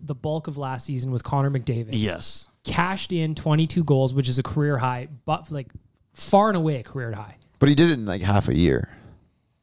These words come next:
Speaker 1: Yeah, he, he
Speaker 3: And
Speaker 1: missed
Speaker 3: then he,
Speaker 1: a bunch of games
Speaker 3: and then he
Speaker 1: in the
Speaker 3: couldn't do
Speaker 1: early
Speaker 3: it in the back half.
Speaker 1: We, exactly.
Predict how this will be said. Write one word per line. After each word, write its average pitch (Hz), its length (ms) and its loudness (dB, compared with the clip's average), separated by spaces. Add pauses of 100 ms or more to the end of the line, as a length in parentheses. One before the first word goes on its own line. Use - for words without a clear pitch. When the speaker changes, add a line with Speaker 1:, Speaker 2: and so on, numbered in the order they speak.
(120)
Speaker 1:
Yeah, 214 200 2
he, 175 320 -4
he 156 60 -2
Speaker 3:
And 113 120 2
Speaker 1:
missed 110 120 2
Speaker 3:
then 110 60 2
he, 110 40 4
Speaker 1:
a - 20 -2
bunch 147 240 -4
of 156 60 -8
games 110 100 -2
Speaker 3:
and 110 80 0
then 107 80 0
he 104 60 0
Speaker 1:
in 107 60 -2
the 131 60 -6
Speaker 3:
couldn't 127 220 4
do 127 60 6
Speaker 1:
early 73 60 6
Speaker 3:
it 67 60 0
in 62 100 -8
the 58 60 -6
back 73 260 -2
half. - 340 -6 (1040)
Speaker 1:
We, 190 160 -4
exactly. 214 480 0